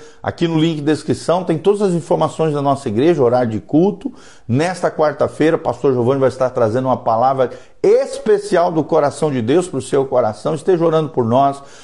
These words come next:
Hoje vamos estar lá em Cruzeiro do Oeste,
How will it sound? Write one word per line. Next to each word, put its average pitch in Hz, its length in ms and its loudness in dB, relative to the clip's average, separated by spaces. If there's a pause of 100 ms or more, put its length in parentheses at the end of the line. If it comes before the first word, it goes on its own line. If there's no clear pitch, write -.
(160)
Hoje 135 200 0
vamos 139 220 -2
estar 139 320 -2
lá 143 280 2
em 175 60 -4
Cruzeiro 147 400 2
do 127 140 0
Oeste, 135 480 0